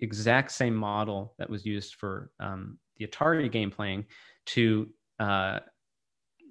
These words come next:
fine-tune notifications that they send to human users. Um, so we are now entering this weird world where,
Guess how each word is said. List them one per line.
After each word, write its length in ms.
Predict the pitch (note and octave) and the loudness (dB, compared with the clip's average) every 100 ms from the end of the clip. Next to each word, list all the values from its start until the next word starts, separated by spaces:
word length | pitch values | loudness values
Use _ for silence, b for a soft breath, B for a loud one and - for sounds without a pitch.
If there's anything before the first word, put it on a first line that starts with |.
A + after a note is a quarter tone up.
| - _ _ - - | -20 _ _ -20 -6
fine-tune 720 | - C#3 D3 - D3+ C#3 B2 | 6 8 8 6 6 8 8
notifications 800 | B2 A#2+ A2+ - A2 G#2+ A2+ - | 6 4 0 2 2 0 -6 -4
that 160 | A2 - | -4 -2
they 100 | G2+ | -2
send 380 | - G2+ G2 - b - | 0 0 -2 -8 b -4
to 80 | A2+ | -4
human 340 | - G#2+ G2 | 2 2 4
users. 520 | F#2 F2+ - - - _ _ _ _ _ - | 0 -4 -12 -18 -20 _ _ _ _ _ -4
Um, 380 | G#2 G2+ G2+ - - | -2 -2 -8 -14 -14
so 360 | - A#2 G#2+ - _ - | -4 -4 -4 -10 _ -16
we 240 | A2 A#2 | -8 -2
are 140 | A2+ A2+ | -2 4
now 280 | B2 B2+ B2+ | 8 8 8
entering 380 | B2+ - C3+ | 6 6 6
this 160 | B2 A#2+ | 6 4
weird 300 | B2+ B2 G#2+ | 6 8 8
world 340 | A2+ A2 G#2 | 6 6 4
where, 320 | G#2 G#2+ G2 | 2 2 2